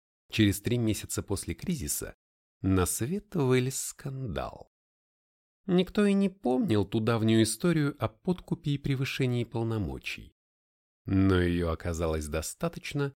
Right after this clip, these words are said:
чтобы Дроуп не вернулся в Гвердон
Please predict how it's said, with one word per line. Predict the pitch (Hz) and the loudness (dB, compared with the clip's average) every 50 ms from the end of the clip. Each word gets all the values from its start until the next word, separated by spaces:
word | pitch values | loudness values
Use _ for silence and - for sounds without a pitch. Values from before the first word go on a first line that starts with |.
| _ _ _ _ _ _ _ _ - | _ _ _ _ _ _ _ _ -14
чтобы | - - - 202 175 190 | -6 -2 0 0 2 2
Дроуп | 175 165 208 220 226 233 220 - | 2 2 4 4 4 2 0 0
не | - 180 175 165 | 2 4 4 6
вернулся | 156 156 139 147 156 160 151 - - 143 | 6 6 4 4 2 2 0 0 -2 -2
в | 123 120 | 0 0
Гвердон | 123 120 123 117 117 113 113 170 190 190 190 | 2 4 4 4 2 2 2 2 2 2 0